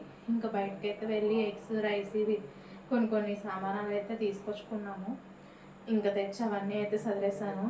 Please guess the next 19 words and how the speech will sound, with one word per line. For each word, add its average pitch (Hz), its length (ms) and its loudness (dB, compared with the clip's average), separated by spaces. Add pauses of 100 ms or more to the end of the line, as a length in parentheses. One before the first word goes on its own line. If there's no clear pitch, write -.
(140)
వీడికైతే 202 460 2
ఫుడ్ 202 240 2
అయితే 185 220 -2
కలిపి 196 320 0
పెట్టేశాను. 196 580 -4 (540)
ఇంకా 220 180 4
నెక్స్ట్ 202 320 0
వచ్చేసరికి 214 540 0 (260)
రైస్ 196 260 0
అయితే 214 180 -2
పెట్టానండి, 196 600 -2
అవుతుంది. 185 520 -2 (360)
ఇంక 262 160 0
ఇక్కడితో 214 420 -2 (480)
ఈ 247 80 6 (180)
వ్లాగ్ 190 340 2
అయితే 214 140 0
ఎండ్ 202 260 0
చేస్తున్నానండి. 202 720 0